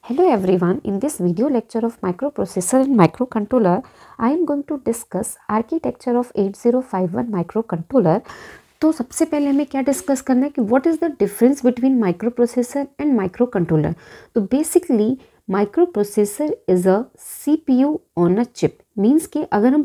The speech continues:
पूरे के पूरे सीपीयू को एक सिंगल चिप पर फैब्रिकेट करते हैं तो that is called microprocessor, ठीक है। And microprocessor जिप-, जिस कंप्यूटर में यूज़ होता है that is called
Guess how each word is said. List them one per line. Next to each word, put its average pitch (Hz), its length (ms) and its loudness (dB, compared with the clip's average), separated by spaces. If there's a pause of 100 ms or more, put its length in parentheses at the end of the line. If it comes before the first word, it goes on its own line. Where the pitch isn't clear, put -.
पूरे 233 260 4
के 311 160 -10
पूरे 208 380 0
सीपीयू 247 520 0
को 208 340 0
एक 226 120 -2
सिंगल 220 380 -2
चिप 226 320 -4
पर 240 100 -2
फैब्रिकेट 240 680 -2
करते 190 400 0
हैं 202 160 2 (380)
तो 233 80 2
that 190 300 -4 (120)
is 339 100 -4
called 208 380 -2 (160)
microprocessor, 170 1160 -2 (120)
ठीक 403 200 2
है। - 120 -2 (440)
And 320 160 6 (280)
microprocessor 226 1000 0
जिप-, 269 540 -4
जिस 339 260 0
कंप्यूटर 196 580 0
में 285 160 2
यूज़ 240 360 4
होता 202 260 -2
है 233 220 -2 (100)
that 190 300 -4
is 320 120 -6 (160)
called 214 260 0